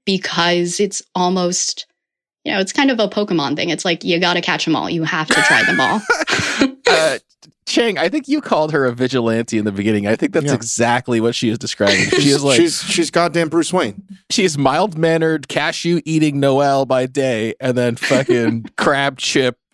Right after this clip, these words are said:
Speaker 2: special edition H Mart snack
Speaker 1: Yeah.
Speaker 2: master by night.
Speaker 1: Yeah.
Speaker 3: I mean, yeah, I mean, you ask her why she's doing it, because she's doing it for truth and justice. <laughs>
Speaker 1: Ooh.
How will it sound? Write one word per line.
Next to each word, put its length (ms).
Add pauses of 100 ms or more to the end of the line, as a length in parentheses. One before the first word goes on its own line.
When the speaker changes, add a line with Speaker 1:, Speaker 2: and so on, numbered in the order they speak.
(280)
Speaker 2:
special 460
edition 520
H 320
Mart 380 (260)
snack 340
Speaker 1:
Yeah. 100
Speaker 2:
master 280
by 180
night. 300 (340)
Speaker 1:
Yeah. 120
Speaker 3:
I 60
mean, 300 (680)
yeah, 260
I 80
mean, 160
you 120
ask 260
her 100
why 220
she's 260
doing 300
it, 160
because 360
she's 360
doing 240
it 100
for 100
truth 400
and 140
justice. 760 (300)
<laughs> 100 (2500)
Speaker 1:
Ooh. 220